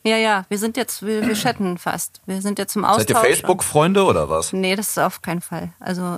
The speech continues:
Speaker 1: äh, ich würd auch niemals meine Telefonnummer oder so rausgeben, hab ich auch noch nie gemacht. Doch in einem Fall, als ich eine suizidgefährdete Schülerin alleine nach Hause schicken musste, in Absprache mit den Eltern, da hab ich das erste Mal meine Nummer rausgegeben. Aber,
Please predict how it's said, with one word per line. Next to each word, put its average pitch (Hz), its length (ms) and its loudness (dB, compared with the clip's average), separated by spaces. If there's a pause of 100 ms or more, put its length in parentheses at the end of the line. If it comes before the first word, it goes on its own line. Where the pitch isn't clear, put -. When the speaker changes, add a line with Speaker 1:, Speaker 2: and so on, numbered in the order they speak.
Speaker 1:
äh, 180 240 -2
ich 170 80 -8
würd 214 140 2
auch 202 80 4
niemals 226 380 2
meine 196 200 0
Telefonnummer 226 600 2
oder 214 120 0
so 202 100 -2
rausgeben, 196 280 0
hab 190 80 -4
ich 190 60 -4
auch 185 60 -2
noch 190 100 -2
nie 196 100 -2
gemacht. 214 300 2
Doch 208 120 2
in 180 80 2
einem 214 200 4
Fall, 208 340 2 (540)
als 175 160 -2
ich 196 180 -2
eine 190 240 0
suizidgefährdete 202 800 -2
Schülerin 233 400 4
alleine 220 440 4
nach 226 120 2
Hause 220 240 4
schicken 226 260 0
musste, 214 300 2
in 202 100 2
Absprache 196 380 0
mit 202 140 0
den 190 100 0
Eltern, 190 400 2
da 180 120 2
hab 185 100 0
ich 180 100 -4
das - 160 -6
erste - 200 -2
Mal 190 60 2
meine 180 180 0
Nummer 214 180 4
rausgegeben. 208 520 0
Aber, 175 400 4